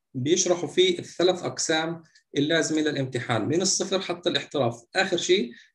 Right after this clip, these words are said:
بيجيبوا لك أحد الأشخاص اللي بيشتغلوا في لجنة الامتحان كمريض أو كمريضة، بتجلس معك، بتاخد منها history كامل وبتكتب brief وبتقدمه، بتعمل arts آسك شبغيش، أو اللي هو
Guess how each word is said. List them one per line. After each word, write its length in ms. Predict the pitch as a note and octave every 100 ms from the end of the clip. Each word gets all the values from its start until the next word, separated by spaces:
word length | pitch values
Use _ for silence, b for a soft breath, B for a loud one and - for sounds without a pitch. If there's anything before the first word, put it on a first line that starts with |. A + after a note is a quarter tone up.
| -
بيجيبوا 460 | C#3+ C#3 D3+ F3
لك 260 | G3 G#3 - -
أحد 380 | F3+ - D3 -
الأشخاص 680 | D3+ C3+ - - F#3 G3 -
اللي 260 | D3+ D3+
بيشتغلوا 1040 | C#3+ D#3+ G3 A3+ - - A3+ D3 D3 F3+ -
في 80 | D#3
لجنة 320 | F3+ E3 D3+
الامتحان 720 | D3 C3 B2 C3 D#3+ F#3+ B3+
كمريض 540 | - F#3+ F3 E3 F3+ G3 D3+
أو 80 |
كمريضة، 640 | - C#3+ B2+ B2 C3+ C#4 b b b _
بتجلس 560 | D3 D3 E3+ E3+ E3+ F#3
معك، 360 | F3+ G#3 - _ _ _ -
بتاخد 540 | C#3+ F3+ F#3 F#3 D#3+
منها 380 | E3 D#3+ D#3+ D3
history 420 | D3+ - D#3 D#3
كامل 520 | - D3+ D#3 D#3 -
وبتكتب 560 | B2+ - - C3+ B2 A#2+
brief 300 | D3 F3 E3+
وبتقدمه، 520 | B2+ - D3+ C#3 C#3+
بتعمل 540 | C#3+ D3+ C#3 C#3 C3 -
arts 440 | D#3 D#3 - - -
آسك 300 | C#3+ C#3 -
شبغيش، 500 | A#2 - D3+ F3+ F3+
أو 140 | C#3+
اللي 120 | C#3 C#3
هو 320 | D#3+ E3